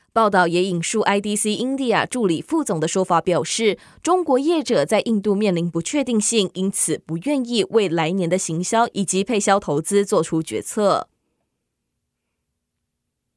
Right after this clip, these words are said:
虽然目前的虚拟实境头盔不乏有一流的健身 App，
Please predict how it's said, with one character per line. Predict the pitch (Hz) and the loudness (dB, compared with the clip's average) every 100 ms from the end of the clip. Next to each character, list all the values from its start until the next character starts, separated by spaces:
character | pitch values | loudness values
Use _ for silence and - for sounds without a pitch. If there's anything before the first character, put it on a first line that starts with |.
| _ _ _ _ _ _ | _ _ _ _ _ _
虽 | - 359 | -4 2
然 | 359 330 | 4 4
目 | 349 | 0
前 | 302 202 | 0 0
的 | 202 | 0
虚 | - | 0
拟 | 226 185 | 0 0
实 | - 175 | 0 -4
境 | 185 202 | 0 -2
头 | - 165 | 0 -2
盔 | 165 220 226 | 0 2 2
不 | 226 214 | 0 0
乏 | 180 180 | 2 2
有 | 175 | 2
一 | - 185 | 0 0
流 | 170 160 | 2 2
的 | 175 | 2
健 | 202 180 | 2 0
身 | - 180 | 0 -2
App， | 233 | -2